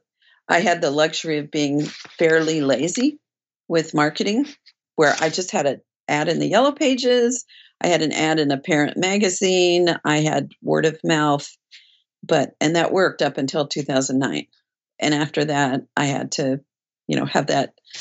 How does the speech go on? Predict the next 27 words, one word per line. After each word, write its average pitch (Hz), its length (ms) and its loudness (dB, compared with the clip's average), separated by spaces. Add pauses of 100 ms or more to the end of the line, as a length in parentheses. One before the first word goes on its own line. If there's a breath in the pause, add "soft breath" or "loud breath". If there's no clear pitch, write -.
(300 loud breath)
come 175 180 2
to 165 100 2
Jesus 180 460 0
moment, 180 320 2
they 170 140 2
say, 196 520 -2 (100)
<laughs> - 100 -20
with 226 200 2
myself. 180 600 2 (340 soft breath)
About - 220 0
two 226 160 -4
thousand 185 340 0
and 165 180 -2
ten, 165 300 0
I 147 120 0
was 160 140 -4
like, 156 220 -2 (480)
"Okay, 294 500 2
nothing's 262 460 0
gonna 226 220 -2
change 170 600 0 (140)
unless 151 500 0 (280)
I 156 480 -2 (180)
do." 143 380 -4 (460)
So 160 600 0 (400)
I 160 240 0
just 165 340 -2